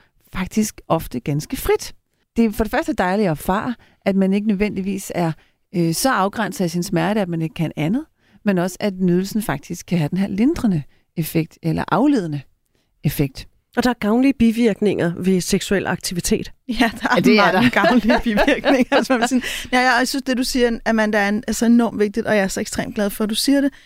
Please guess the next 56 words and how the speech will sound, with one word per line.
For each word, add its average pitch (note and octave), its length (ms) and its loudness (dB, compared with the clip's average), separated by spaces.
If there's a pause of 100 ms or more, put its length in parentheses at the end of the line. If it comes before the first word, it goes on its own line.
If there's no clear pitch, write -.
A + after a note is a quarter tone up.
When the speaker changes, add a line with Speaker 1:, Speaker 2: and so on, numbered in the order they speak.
(360)
Speaker 3:
Fordi, A#3 240 2 (160)
Britt, A3+ 160 2
nu A#3+ 100 0
spurgte A3+ 280 0
du A#3+ 120 -2
lidt A3 140 0
før G3+ 160 -2
også - 220 -2
til A#3+ 100 -14
par. G#3 280 -2 (680)
Lukker G3+ 340 2
man F#3 140 -2
ned? A3 560 0
Dropper F#3+ 300 0
man G#3 220 0
det? A3+ 180 0
Ja, G#3 240 2
det A#3+ 100 -12
tror - 200 0
jeg, G#3+ 120 -2
mange, G3 240 0
mange A3 160 4
af A3+ 60 2
dem, G#3 180 2
jeg G#3+ 160 2
møder, G3+ 300 2
gør. F3+ 200 -2 (400)
Fordi A3 240 0 (320)
det G3 100 -6
gør G#3+ 140 2
lidt A3 200 -4
ondt. A#3 260 -2
Og G#3+ 80 2
nu B3 100 4
kan B3 140 0
det B3+ 80 4
jo A#3 60 2
være G#3 260 0
alt A#3+ 140 0 (200)
på - 100 0
grund - 260 -2
af, - 80 -4
og F#3+ 120 -2
det F#3 80 -6
kan G#3 100 -2
være D#3 120 0
cancer, - 400 -4
det G#3+ 120 -6
kan G3 100 -8
være G3 160 -2
vulvodyni, G3 600 0
det A#3 80 -4
kan G#3 100 -4
bare G3 320 -2
være, G3+ 280 0 (540)
øh, G3+ 220 2